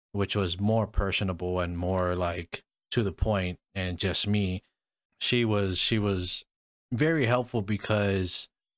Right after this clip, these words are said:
it wasn't about, it wasn't about what I had. It was about me.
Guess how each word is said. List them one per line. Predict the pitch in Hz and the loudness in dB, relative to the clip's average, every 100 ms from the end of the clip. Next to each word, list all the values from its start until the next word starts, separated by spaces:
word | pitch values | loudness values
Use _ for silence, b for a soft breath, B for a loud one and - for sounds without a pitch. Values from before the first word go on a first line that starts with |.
| _ _ _ _ - | _ _ _ _ -4
it | 110 | 0
wasn't | 113 120 120 120 | 2 2 4 2
about, | 101 104 101 101 98 95 - _ _ _ _ _ - | 2 2 2 2 2 0 -6 _ _ _ _ _ -2
it | |
wasn't | 117 156 160 147 | 2 2 2 2
about | 117 123 123 120 - 104 | 2 4 4 2 -2 -4
what | 104 113 107 - | 2 2 2 0
I | 98 | -2
had. | 85 98 85 - _ - | 0 0 0 -4 _ -8
It | 104 | -2
was | 104 98 | 0 0
about | 92 95 92 90 85 _ _ _ | 0 2 2 0 -2 _ _ _
me. | 104 92 80 | -4 -2 -4